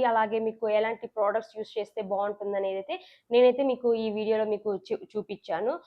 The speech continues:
So, ఈ వీడియో మీకు యూస్‌ఫుల్ అవుతుంది అనుకుంటాను. చాలా మంది ఏంటంటే డ్రై స్కిన్ వాళ్ళు ఆయిలీ ప్రొడక్ట్స్ వాడతారు, ఆయిలీ స్కిన్ వాళ్ళు డ్రై, డ్రై స్కిన్ ప్రొడక్ట్స్ వాడతారు. So, ఎ-,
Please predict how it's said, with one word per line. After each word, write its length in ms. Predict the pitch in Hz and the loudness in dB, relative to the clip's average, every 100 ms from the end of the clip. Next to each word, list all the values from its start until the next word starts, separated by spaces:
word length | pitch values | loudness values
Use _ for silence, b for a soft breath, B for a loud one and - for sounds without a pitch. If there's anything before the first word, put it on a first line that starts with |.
| b _ - | b _ 4
So, 60 | 302 | 4
ఈ 140 | 269 | 4
వీడియో 280 | 247 254 262 | -2 0 2
మీకు 240 | 262 240 233 | 2 0 -4
యూస్‌ఫుల్ 440 | 196 214 220 233 | -2 -2 -2 0
అవుతుంది 320 | 220 208 208 208 | 2 2 0 -4
అనుకుంటాను. 520 | 202 208 202 202 208 | -4 -6 -4 -2 -2
చాలా 300 | 202 190 214 | -2 -2 0
మంది 240 | 220 220 220 | -2 0 0
ఏంటంటే 400 | 220 220 214 220 | 0 -2 -4 -6
డ్రై 180 | 208 208 | -2 -4
స్కిన్ 260 | - 214 | -4 -6
వాళ్ళు 160 | 208 208 | -2 0
ఆయిలీ 220 | 208 214 | 0 -2
ప్రొడక్ట్స్ 380 | 226 226 220 233 | -2 0 0 -2
వాడతారు, 280 | 226 226 233 | -4 -2 0
ఆయిలీ 220 | 214 214 | 0 -2
స్కిన్ 200 | - 208 | -6 -8
వాళ్ళు 140 | 202 190 | -6 -4
డ్రై, 100 | 196 - 208 b b _ 180 | -6 -6 -10 b b _ 2
డ్రై 120 | 214 | 2
స్కిన్ 340 | 214 - 226 226 | 2 0 0 0
ప్రొడక్ట్స్ 440 | 220 214 208 202 | 2 2 2 -2
వాడతారు. 460 | 208 185 185 185 240 349 | -2 -2 0 -2 0 -2
So, 140 | - 277 | 2 2
ఎ-, 180 | 247 | 2